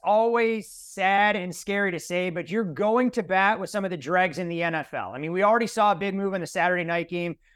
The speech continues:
with the Los Angeles Chargers, fresh off of that embarrassing performance. The fourteens got gobbled up like they were going out of style. I mean, people running over men, women, and children to grab them, plus the two touchdowns.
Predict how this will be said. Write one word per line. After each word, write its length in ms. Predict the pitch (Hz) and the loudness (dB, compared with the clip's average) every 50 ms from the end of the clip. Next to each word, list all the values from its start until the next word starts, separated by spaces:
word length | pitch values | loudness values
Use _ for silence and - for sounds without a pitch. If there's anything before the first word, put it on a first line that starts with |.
| _ _ _ _ | _ _ _ _
with 320 | 190 175 196 226 214 220 | -4 0 0 0 0 0
the 80 | - 214 | -2 0
Los 320 | 202 202 196 202 190 - | 2 4 4 4 2 2
Angeles 460 | 202 202 202 202 170 180 202 202 170 | -2 -2 -2 -2 -2 -2 -4 -4 -6
Chargers, 560 | - - - 190 180 190 190 170 151 196 170 - | -6 -2 2 2 4 4 2 0 -2 -4 -6 -6
fresh 420 | - _ 185 190 196 185 - - | -6 _ 2 2 2 2 2 2
off 180 | 196 190 180 - | 2 2 2 2
of 60 | 185 | 0
that 140 | 175 185 180 | 0 0 0
embarrassing 580 | 156 - - 170 175 180 180 165 - 185 175 | -2 -4 -2 0 0 2 0 0 -2 -4 -6
performance. 560 | 160 - 165 - - 175 175 180 180 175 160 | -4 -6 -10 -6 -4 -2 0 0 0 -2 -2
The 80 | - 170 | -4 -8
fourteens 560 | - - 214 226 226 233 - 220 220 208 170 | -6 0 0 0 2 2 0 -2 -2 -2 2
got 240 | - 196 190 190 - | 2 2 2 2 4
gobbled 320 | 196 190 196 185 185 170 | 4 4 6 4 4 4
up 160 | 170 185 185 156 | 4 2 2 2
like 140 | 151 147 | -4 -4
they 100 | - 180 | -2 -2
were 80 | 170 160 | -2 0
going 300 | 143 165 175 175 170 170 | 2 2 2 2 2 0
out 100 | 165 147 | -2 -2
of 60 | 123 | -2
style. 400 | - - - 156 170 160 135 117 - _ _ _ _ _ | -4 -2 2 2 2 2 2 -2 -6 _ _ _ _ _
I 40 | 156 | -6
mean, 140 | 165 170 | -6 -4
people 260 | 165 - 233 196 220 202 | -2 -2 0 2 2 4
running 240 | 202 202 202 202 | 4 2 4 2
over 180 | 196 185 165 175 | 0 0 0 -2
men, 240 | 165 170 185 196 190 | 0 0 0 0 0
women, 240 | 190 190 185 180 170 | -2 -2 -2 -4 -6
and 80 | 156 | -6
children 400 | - - 202 208 190 151 175 170 | -2 0 2 2 2 0 -4 -4
to 60 | 156 | -4
grab 360 | 147 123 147 165 170 180 180 147 | -4 0 2 4 4 4 2 2
them, 200 | 170 165 156 143 | 0 -2 -2 -2
plus 260 | - 185 170 - - | 0 -2 -2 -2 -4
the 80 | - | -16
two 160 | _ - 185 156 | _ -8 -8 -4
touchdowns. 640 | - 220 247 254 - - 190 180 175 170 - - | 0 0 0 0 0 -2 0 0 0 0 -4 -8